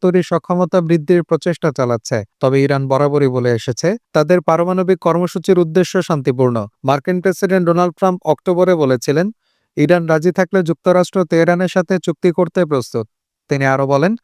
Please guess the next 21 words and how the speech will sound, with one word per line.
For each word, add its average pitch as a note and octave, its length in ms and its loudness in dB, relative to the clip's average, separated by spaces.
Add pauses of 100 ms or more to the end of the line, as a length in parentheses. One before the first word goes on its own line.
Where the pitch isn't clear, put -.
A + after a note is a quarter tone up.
(100)
ইরানের F3+ 380 2
সাথে F#3 200 -2
বন্ধুত্ব E3+ 520 0
ও F#3+ 60 2
সহযোগিতার F3 680 0
হাত F3+ 280 -2
উন্মুক্ত। C#3 400 -6 (260)
খাতিবজাদে E3+ 580 2
বারোতম E3+ 440 0 (180)
আবুধাবি E3+ 540 0
স্ট্র্যাটেজিক F3 580 0 (140)
ডিবেটে D#3 460 0
বলেন, C#3+ 280 2 (340)
ওয়াশিংটন F3+ 540 0
তৃতীয় F#3 400 0
দেশগুলোর F3+ 500 2
মাধ্যমে F3+ 360 2
তেহরানে E3+ 460 2
পারমাণবিক F3 600 0
আলোচনা E3+ 420 -2
সম্পর্কে F3+ 540 -2